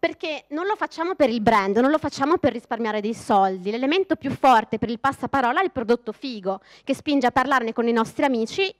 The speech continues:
e ne, ne parliamo non solo perché appunto vogliamo aiutare i nostri amici, ma perché se diciamo al nostro amico di farsi Netflix, lo facciamo perché in qualche modo noi vogliamo essere considerati dei gran fighi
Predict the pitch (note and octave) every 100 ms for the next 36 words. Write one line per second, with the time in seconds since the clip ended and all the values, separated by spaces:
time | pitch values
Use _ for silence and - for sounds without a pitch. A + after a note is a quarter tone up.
0 | - C#4 C#4+ A3+ C#4 C#4+ D#4 D4+ C4 G#3+
1 | A#3+ B3 - B4+ C#4+ G3 - - - -
2 | B3 C#4 - C4 B3+ B3 A#3+ A#3+ A#3+ A#3
3 | A#3 A3 G#3+ - A3+ G#3+ G3+ - G#3 G3
4 | - C#4 F4 E4+ F4+ D#4 D#4 F#4 B4 F#4
5 | C#4 - C4 A#3+ G#3+ A3 G3+ A3 B3+ C4
6 | - C4+ _ _ B3 A3+ F3+ - A3+ G3
7 | _ - - G#3 A3 C4+ _ _ - D#4+
8 | G4 - C#4 B3+ D4 D4+ C4+ C4+ G4 C#4+
9 | C#4 C#4+ B3 A#3 A3+ A#3 C4+ D#4 C#4 A#3+
10 | A#3+ - A3 A#3 B3+ G#3+ G#3 G#3+ A3 A3
11 | B3 A3 G#3 B3 D#4